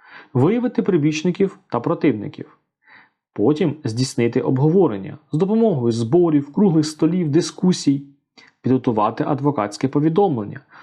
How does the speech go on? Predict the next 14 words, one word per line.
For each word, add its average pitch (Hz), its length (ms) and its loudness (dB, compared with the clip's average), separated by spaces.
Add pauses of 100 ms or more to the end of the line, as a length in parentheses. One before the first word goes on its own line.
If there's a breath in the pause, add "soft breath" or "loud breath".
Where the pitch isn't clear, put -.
(160 loud breath)
тобто 143 440 -2
сформулювати 151 840 0
звернення. 120 580 -4 (640 loud breath)
Обрати 123 600 -2 (120)
методи 113 380 -2
впливу, 160 520 0 (420)
листи, 160 520 -2
петиції, 147 800 -2
акції, 147 520 -2
мітинги, 131 420 0
страйки 151 560 -4 (320 loud breath)
та 196 100 -6
інші 135 380 0
способи. 123 640 -8